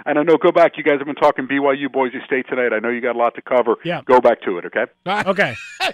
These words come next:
Speaker 3: Take it easy,
Speaker 2: I'm just gonna
Speaker 3: man.
Speaker 2: do five minutes on
Speaker 3: <laughs>
Speaker 2: Elijah McGuire now.
Speaker 3: B Y U, but hey, Eli
Speaker 2: See ya,
Speaker 3: Manning,
Speaker 2: A M.
Speaker 3: he's the new Eli. He's re-, he's the new Eli.
Speaker 2: Twenty-two miles an hour.
Speaker 3: Eli Schmeeli Manning. No, no, Eli
Speaker 2: Oh,
Speaker 3: McGuire.
Speaker 2: oh, and you wanna talk about a game
Speaker 3: Yeah.
Speaker 2: that you just wanna watch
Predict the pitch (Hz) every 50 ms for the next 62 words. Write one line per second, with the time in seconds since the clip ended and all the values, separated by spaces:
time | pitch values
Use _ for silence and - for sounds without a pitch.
0 | - - - 359 302 302 311 294 285 185 226 214 240 226 233 240 226 220 226 214
1 | 196 - - 202 202 196 190 202 196 196 180 - 196 185 180 175 175 180 190 190
2 | 185 185 185 180 175 160 165 170 175 180 180 170 160 151 151 139 139 - - 196
3 | 135 - - 151 165 175 185 175 175 170 165 151 160 151 - - 185 202 214 202
4 | 160 139 147 160 165 170 180 220 254 254 247 247 233 233 240 240 240 233 214 175
5 | 196 151 180 220 220 233 233 240 247 254 233 175 127 90 - _ _ _ _ _
6 | - 185 202 151 151 190 226 180 175 202 185 139 165 180 175 175 180 196 214 220
7 | 220 202 196 208 196 180 156 127 107 - - 202 233 247 180 - 247 233 220 233
8 | 240 240 240 208 160 208 208 214 240 269 247 190 - - - 175 202 214 214 208
9 | 208 202 196 190 - - 165 190 185 196 185 180 175 175 170 165 160 160 156 151
10 | 139 139 147 160 165 170 160 151 139 120 120 143 160 165 160 160 156 180 208 214
11 | 202 139 151 196 208 214 214 202 180 175 170 185 214 240 254 247 220 196 - 202
12 | 196 185 180 185 185 180 170 170 175 190 190 185 185 180 175 170 180 180 190 175
13 | - 175 190 180 165 147 147 151 151 147 160 - - - -